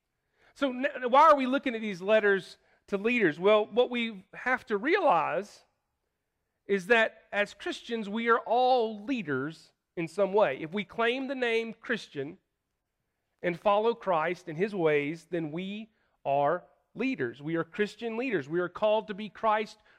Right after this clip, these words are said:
representatives in the world, his ambassadors. And so that makes us leaders. Some of you might say, "Well, how, you know, Alan, I don't have a title or anything. I don't have a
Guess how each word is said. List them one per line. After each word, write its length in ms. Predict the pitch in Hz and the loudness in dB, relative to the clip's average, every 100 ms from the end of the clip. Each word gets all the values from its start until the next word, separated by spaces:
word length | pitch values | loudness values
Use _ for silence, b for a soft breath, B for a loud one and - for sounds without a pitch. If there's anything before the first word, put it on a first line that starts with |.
| b | b
representatives 1040 | 196 214 214 185 226 247 185 147 135 143 _ _ _ _ - | 0 0 -2 -4 0 0 0 -2 -4 -10 _ _ _ _ -4
in 180 | 185 | -2
the 60 | 202 | 0
world, 420 | 190 214 151 135 | 2 2 2 0
his 220 | 151 185 | -2 -2
ambassadors. 840 | 190 180 180 185 180 - 135 113 104 _ _ _ _ _ _ _ _ _ _ - | -4 -6 -4 -4 -6 -12 -12 -12 -14 _ _ _ _ _ _ _ _ _ _ -10
And 140 | 156 | -8
so 120 | 156 185 | -2 2
that 180 | 180 | 2
makes 220 | 180 185 185 | 2 -2 -4
us 160 | 160 | -6
leaders. 380 | 170 180 131 - _ _ _ _ _ _ _ _ _ _ _ _ _ _ _ _ _ _ _ | -4 -4 -4 -12 _ _ _ _ _ _ _ _ _ _ _ _ _ _ _ _ _ _ _
Some 220 | - 262 | 2 2
of 40 | 233 | 4
you 80 | 220 | 4
might 220 | 185 156 | 2 2
say, 300 | 196 180 175 | 0 2 4
"Well, 280 | 196 202 - - | 6 6 4 -8
how, 240 | - - - | -10 -10 -12
you 100 | 226 | -12
know, 100 | 233 | -10
Alan, 300 | 247 254 240 _ _ - b b b | -10 -10 -14 _ _ -20 b b b
I 60 | - | -10
don't 100 | 320 | 0
have 160 | 320 170 | 2 2
a 40 | |
title 520 | - - 170 262 285 | -2 -2 2 4 6
or 100 | 190 | 4
anything. 580 | 175 175 170 196 233 294 - _ _ _ _ _ _ _ - | 4 2 2 0 0 -4 -12 _ _ _ _ _ _ _ -6
I 60 | 226 | -2
don't 120 | 240 | 2
have 160 | 226 208 | 2 2
a 160 | 185 | 0